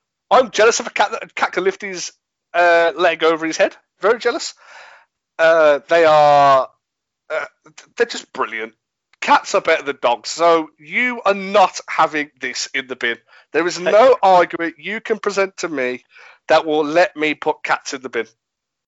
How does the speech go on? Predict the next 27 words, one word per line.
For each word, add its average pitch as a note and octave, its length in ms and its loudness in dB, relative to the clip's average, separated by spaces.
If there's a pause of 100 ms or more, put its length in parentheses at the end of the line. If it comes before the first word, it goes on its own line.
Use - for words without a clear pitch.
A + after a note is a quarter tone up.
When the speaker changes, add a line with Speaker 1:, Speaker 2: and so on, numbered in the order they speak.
(1160)
Speaker 2:
Are C3+ 60 -8
you E3+ 180 -6
really C#3+ 300 -2 (720)
not C3+ 220 -4
putting C3 160 -6
this A#2 140 -12
on B2 100 -8
the A#2 100 -6
ba-, B2 280 -2
on C3 80 -8
the A#2+ 100 -6
basis B2 320 -4
that B2 120 -4
you B2+ 120 -2
are B2 80 0
jealous A#2 340 -2
that A#2 100 -8
you B2+ 80 -6
cannot A#2 340 -4
lift A2+ 180 -8
your A#2+ 100 -2
leg A#2 240 -4
and A2+ 80 -10
lick A2+ 160 -8
your A2+ 140 -6
own A2 100 -10
genitals? G#2+ 400 -8